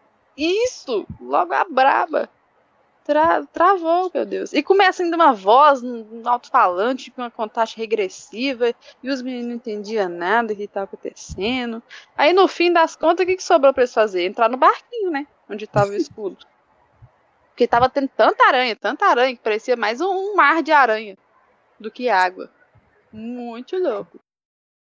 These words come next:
E a entrada do túnel de amor lá tava, tipo,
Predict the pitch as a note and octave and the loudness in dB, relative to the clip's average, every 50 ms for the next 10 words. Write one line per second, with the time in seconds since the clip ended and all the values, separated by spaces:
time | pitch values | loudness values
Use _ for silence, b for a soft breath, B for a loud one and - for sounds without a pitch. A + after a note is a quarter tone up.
0 | _ _ _ _ _ _ _ _ - B3+ C#4+ D4+ D#4 C#4+ C#4 - C4+ C4 B3 B3 | _ _ _ _ _ _ _ _ -4 0 2 2 2 0 -2 -2 -2 -2 -2 -4
1 | - - B3 A#3 A#3+ A3+ G#3+ A#3+ A#3+ G#3+ G3 F#3+ G3 G#3+ A3 G#3 G3 G3+ G3 G3+ | -6 -6 -10 -10 -8 -6 0 2 4 4 4 2 2 2 2 4 4 4 2 2
2 | G#3 - G#3+ G3+ G3+ G3+ F#3+ F3+ - - _ _ _ _ _ _ _ _ _ _ | 0 -2 -4 -2 0 0 -2 -2 -4 -8 _ _ _ _ _ _ _ _ _ _
3 | _ _ _ _ _ _ _ - - - _ - G#3+ - G3+ G3 F3+ | _ _ _ _ _ _ _ -20 -20 -20 _ -18 -16 -14 -14 -12 -14